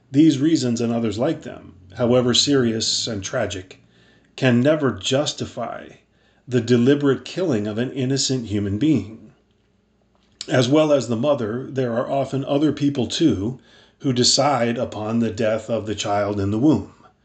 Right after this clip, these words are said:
In the first place, the father of the child may be to blame, not only when he directly pressures the woman to have an abortion, but also when he indirectly encourages such a decision on her part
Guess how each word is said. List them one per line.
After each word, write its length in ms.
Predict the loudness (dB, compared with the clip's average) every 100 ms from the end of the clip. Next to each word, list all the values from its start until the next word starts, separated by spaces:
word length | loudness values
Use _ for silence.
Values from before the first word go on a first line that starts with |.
| _ _ _ _ -12
In 80 | -8
the 80 | -2
first 320 | 2 0 0
place, 400 | -2 -2 -2 -4
the 140 | -6
father 400 | -2 0 0 0
of 80 | -2
the 100 | -2
child 420 | -2 -2 0 -2
may 200 | -2 -2
be 120 | -2
to 80 | -2
blame, 520 | -4 -6 -4 -4 -6 -12 _ _ _ _ 2
not 220 | 4 4
only 240 | 4 2
when 200 | 0 -2
he 160 | -4 -6
directly 560 | -4 -2 -2 -2 -6
pressures 640 | -6 -12 -2 -2 0 -2 -2
the 100 | 0
woman 300 | 0 0 -2
to 100 | -4
have 240 | 0 0
an 80 | 0
abortion, 600 | -6 -10 -8 -8 -8 -10 -14 _ _ _ _
but 140 | -2 2
also 380 | 2 2 0
when 220 | 0 0 0
he 260 | -2 0
indirectly 680 | -2 0 0 0 -2 -2 0
encourages 640 | -2 -4 -2 -2 0 -2 -2
such 220 | -4 -4
a 60 | -4
decision 440 | -4 -2 -2 -2
on 160 | -4 -4
her 160 | -4
part 440 | -2 -2 -2 -4